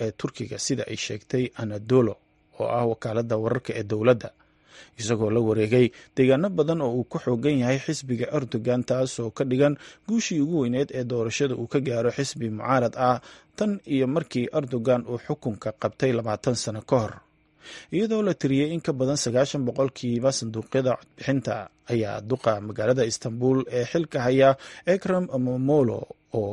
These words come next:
ka tirsan xisbiga C H P uu ku hogaamiyey farqi ballaaran magaalada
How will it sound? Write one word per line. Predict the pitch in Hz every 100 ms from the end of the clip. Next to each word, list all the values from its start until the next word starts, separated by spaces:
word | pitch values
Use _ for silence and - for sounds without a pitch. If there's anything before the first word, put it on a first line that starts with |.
| -
ka | 117
tirsan | 123 - 120
xisbiga | 113 143 127 113
C | - 156 139
H | 120 - -
P | - 131 107 -
uu | 107 101
ku | 147
hogaamiyey | 123 113 117 117 123 131 127 - -
farqi | - 214 -
ballaaran | 110 110 107 107 110 127 123
magaalada | 123 113 113 131